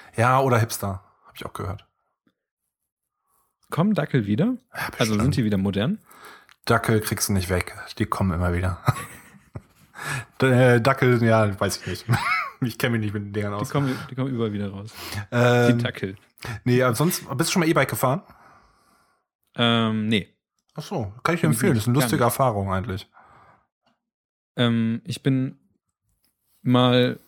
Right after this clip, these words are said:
Speaker 2: das Einzige, was Elektronik und ich zu tun haben, und ich glaube, deswegen kommt auch mein, mein Fanboy-Tum daraus, ist, ich war schon mal Beifahrer beim Elektroauto. <laughs>
Speaker 1: Oh.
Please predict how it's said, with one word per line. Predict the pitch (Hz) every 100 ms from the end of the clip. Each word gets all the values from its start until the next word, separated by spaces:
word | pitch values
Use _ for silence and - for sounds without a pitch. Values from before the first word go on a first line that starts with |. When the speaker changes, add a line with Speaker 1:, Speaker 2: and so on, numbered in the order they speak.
| _
Speaker 2:
das | -
Einzige, | 131 156 165
was | 139
Elektronik | 131 127 127 - 139 160 143
und | 123 127
ich | 139
zu | 135
tun | - 160 156
haben, | 165 185 190 196 _ _ -
und |
ich | 123
glaube, | - 135
deswegen | 127 135 135
kommt | 127 135
auch | 127
mein, | 127 117 110
mein | 110 107
Fanboy-Tum | 104 127 131 107 101 - 104
daraus, | 101 101 110
ist, | 127 - _ _ - _ _
ich | 127
war | 151
schon | -
mal | 117
Beifahrer | 107 127 - 131 101
beim | 101 107
Elektroauto. | 107 123 - 90 107 - 143 139 143
<laughs> | - -
Speaker 1:
Oh. | 180 117 95